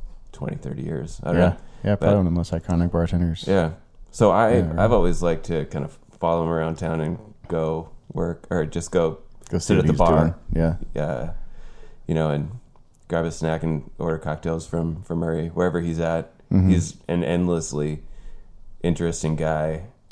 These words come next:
Speaker 2: Yeah.
Speaker 1: And he is, it's not just that he makes amazing cocktails and always has, but he's got this, like, hyperactive, like,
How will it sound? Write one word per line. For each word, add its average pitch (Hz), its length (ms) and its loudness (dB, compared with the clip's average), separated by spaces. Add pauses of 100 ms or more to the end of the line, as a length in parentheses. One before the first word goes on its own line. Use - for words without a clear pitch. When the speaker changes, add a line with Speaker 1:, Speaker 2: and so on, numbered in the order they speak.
(220)
Speaker 2:
Yeah. 78 320 2
Speaker 1:
And 73 200 -2 (120)
he 73 520 -6 (760)
is, 95 200 -2
it's 95 180 -6
not 101 200 2
just 101 160 -4
that 101 60 0
he 95 60 4
makes 87 440 -2
amazing 85 420 0
cocktails 90 680 0
and 82 180 -4
always 82 240 -2
has, 87 340 -4
but - 400 -4 (380)
he's 87 280 -2
got 85 280 -4
this, 90 200 -2
like, 82 420 -4
hyperactive, 87 800 0
like, 78 380 -4